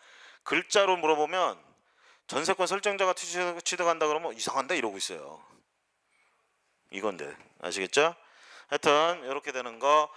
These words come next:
요게 전세권 관련 법정지상권입니다. 우리 경매에서는 그닥 뭐 큰 의미는 없지만 그런 뭐 얘기가 있다라는 거 했고요. 자, 그다음에,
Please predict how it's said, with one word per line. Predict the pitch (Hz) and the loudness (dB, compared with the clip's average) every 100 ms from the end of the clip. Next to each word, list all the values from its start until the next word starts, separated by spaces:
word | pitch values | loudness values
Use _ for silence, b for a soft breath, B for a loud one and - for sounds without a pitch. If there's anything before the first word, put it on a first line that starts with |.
| B 131 | B -2
요게 | 156 | 0
전세권 | 160 147 160 170 170 | 0 -2 -2 -4 0
관련 | 151 151 | 0 0
법정지상권입니다. | 127 120 135 120 123 123 113 113 135 | -4 -6 -6 -6 -6 -6 -8 -2 0
우리 | 123 143 | 2 -2
경매에서는 | - 123 139 151 139 143 151 | -2 -4 0 0 0 -4 -6
그닥 | 127 139 | -2 -2
뭐 | 123 | -4
큰 | 107 151 | -10 -10
의미는 | 120 120 113 | -10 -4 -6
없지만 | - 127 95 98 160 - B _ | -4 -4 0 0 0 -4 B _
그런 | 107 123 | -6 -4
뭐 | 110 101 | -2 -4
얘기가 | 101 110 | -4 -4
있다라는 | 90 107 101 95 | -4 -4 -6 -8
거 | 101 | -14
했고요. | 92 - 131 120 _ B B B B B B B B B B | -16 -4 -4 -4 _ B B B B B B B B B B
자, | - 143 | 2 4
그다음에, | 160 185 202 180 180 | 6 4 4 4 4